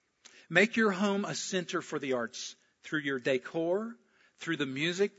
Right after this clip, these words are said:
through what you put up on the walls, through where you go for entertainment.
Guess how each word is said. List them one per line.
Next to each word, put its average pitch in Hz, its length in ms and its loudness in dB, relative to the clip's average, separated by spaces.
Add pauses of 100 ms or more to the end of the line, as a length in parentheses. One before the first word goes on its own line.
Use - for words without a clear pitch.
(240)
through 147 200 -2
what 139 240 2
you 147 60 -8
put 165 220 0
up 180 120 0
on 170 100 0
the 165 60 -4
walls, 151 500 0
through 135 180 -8
where 143 240 4
you 156 220 -2 (120)
go 151 300 2
for 160 180 -6
entertainment. 147 640 -6